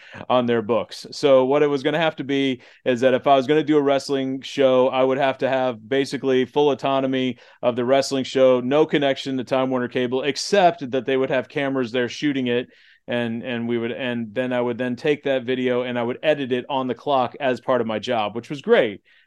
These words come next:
But, uh, they had nothing to do financially with the show or anything. It was basically, "Here's a time slot." Uh, they allowed me to have, uh, you know, it was, uh, eleven o'clock on Saturday nights, which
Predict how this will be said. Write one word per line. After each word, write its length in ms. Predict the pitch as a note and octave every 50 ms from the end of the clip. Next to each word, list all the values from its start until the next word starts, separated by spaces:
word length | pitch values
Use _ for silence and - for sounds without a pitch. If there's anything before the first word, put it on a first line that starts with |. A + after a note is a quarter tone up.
| _ _
But, 300 | A#2 C3 C3 B2+ B2 A#2
uh, 160 | B2 A#2+ A#2 A2+
they 120 | B2 C#3+
had 200 | E3 D#3 C#3 C#3
nothing 340 | C#3+ D3+ D3+ D3+ E3+ D#3 D3
to 80 | C#3
do 140 | C3 C#3 C3+
financially 500 | - C#3 C3 B2+ B2+ B2+ B2+ - - C3
with 140 | B2 A#2 A2
the 80 | - A2
show 300 | - - C3 B2 A#2+ A#2
or 120 | A2+ A#2+ -
anything. 440 | D#3 C3+ B2+ B2 A2+ - A#2 G#2+ G#2+
It 40 | A2
was 120 | A2 A2+
basically, 440 | G#2+ B2+ C#3 C3+ C3+ - C#3 B2 A#2
"Here's 240 | C3 D3+ D#3+ E3 F#3
a 20 |
time 320 | F3+ - F3 D3+ C#3 C3 B2+
slot." 440 | - - - A#2+ A2+ A2 A2+ A2+ - _ _ _ _ _ _ _
Uh, 160 | - A#2 A#2 A#2
they 120 | A#2+ C3
allowed 320 | C#3 C3 C3+ C3+ C#3 C#3
me 80 | C#3 C#3
to 100 | C3+ C3+
have, 340 | C#3 C3+ C3 B2+ B2 A2 A2+
uh, 440 | C3 B2 A#2+ A#2+ A#2 A2+ A2+ A2+ A2 F#2+
you 120 | G2+ C3 B2
know, 220 | A#2+ A#2+ A#2+ A#2
it 60 | A#2+
was, 260 | A#2 A#2 A2+ G2+ G2
uh, 140 | A#2+ A2+ A2+ A2+
eleven 400 | B2 A#2+ B2 C#3 C#3 C#3+ D3+ D3+
o'clock 600 | C#3 - - - D3 C3+ C3+ C3+ C3+ B2+ - -
on 180 | - C3 B2+ A#2+
Saturday 520 | - - - B2+ A#2+ A#2+ B2 B2+ C#3+ D#3
nights, 440 | D#3 C3+ A#2+ A#2 A#2+ B2+ B2+ - -
which 380 | C3 C3 C3 A#2 - - -